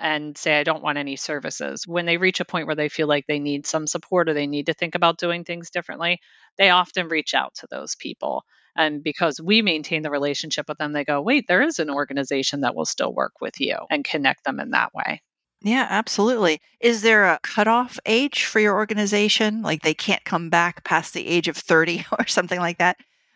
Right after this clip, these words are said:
Speaker 1: There's really not.
Speaker 2: Okay.
Speaker 1: And I'd say, so most of them are coming in, like I said, around early mid-twenties, but some of them are staying with, a-, you know, we have fellows who have been matched now for eight and nine years,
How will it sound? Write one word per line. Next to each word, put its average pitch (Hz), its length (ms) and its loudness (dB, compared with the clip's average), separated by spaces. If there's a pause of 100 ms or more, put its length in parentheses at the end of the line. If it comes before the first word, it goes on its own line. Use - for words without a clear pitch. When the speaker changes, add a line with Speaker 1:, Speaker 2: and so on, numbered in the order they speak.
Speaker 1:
There's 202 300 0
really 247 320 0
not. 156 440 2 (600)
Speaker 2:
Okay. 339 400 4
Speaker 1:
And 180 220 6
I'd 170 260 2
say, 156 600 2
so 165 300 -4 (220)
most 262 340 2
of 262 100 0
them 226 280 4
are 202 180 4
coming 202 420 4
in, 180 200 4
like 175 200 2
I 180 80 4
said, 170 220 2
around 156 400 -2
early 185 320 2
mid-twenties, 151 1040 -4
but 226 180 2
some 208 220 6
of 233 140 2
them 240 140 4
are 220 80 4
staying 190 440 2
with, 185 140 -2
a-, 175 120 0
you 208 80 0
know, 190 100 2
we 220 100 6
have 214 100 4
fellows 196 360 4
who 175 100 -2
have 160 180 -6
been 170 160 2
matched 160 440 -2
now 156 260 2
for 160 300 -4
eight 170 180 4
and 156 100 -8
nine 131 240 0
years, - 400 -12